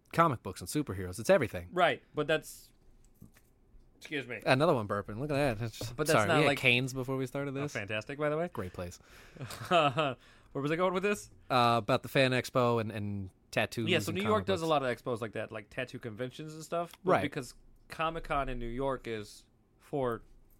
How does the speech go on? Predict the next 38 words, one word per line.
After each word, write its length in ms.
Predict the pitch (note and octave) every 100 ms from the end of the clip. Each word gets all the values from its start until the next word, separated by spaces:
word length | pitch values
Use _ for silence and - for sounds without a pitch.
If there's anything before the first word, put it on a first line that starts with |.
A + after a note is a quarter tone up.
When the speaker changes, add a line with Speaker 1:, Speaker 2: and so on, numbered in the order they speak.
| _ _
Speaker 2:
quote 160 | - A#2
unquote 260 | G2+ G#2+
comics, 540 | - C3 C3+ G2 - - _ _ _ _
whether 180 | C3 A#2+
it 60 | A2
be 160 | A#2+ -
Marvel, 400 | C3 A#2 G#2+ G#2+
D 180 | A2 G#2+
C, 160 | -
or 140 | G#2+ A2
any 200 | C3 C#3
other 260 | C3 B2+
sort 260 | A#2+ C#3 B2
of 140 | A2+
cartoon 560 | - C3+ - D3+ D#3+ F#3+ -
character, 360 | F#3 F3+ G3 F#3+
Speaker 1:
Right. 100 | G3+ _ _ -
Speaker 2:
I 20 |
don't 100 | B2
think 120 | B2+
they'll 100 | A#2
do 100 | A2+
tattoos 460 | G#2+ A#2 G#2+ B2+ A2
there. 220 | G#2+ F2+ - _ _ _ _ _
The 100 | -
Fan 340 | F#2+ E3+ F#3+ G3+
Expo 520 | D#3+ - C#3+ B2 A#2
isn't 260 | C#3+ B2+ C3+
so 180 | - C3
much 240 | B2+ A#2
about 300 | A#2+ A2 -
comic 400 | - C3 B2+ G2+
books; 280 | A2 G#2 -
it's 160 | G2+ A#2
more 180 | G#2+
about, 340 | G#2 G2+ F#2+ F#2 - - - - _ _
uh, 180 | - G2
p-, 160 | -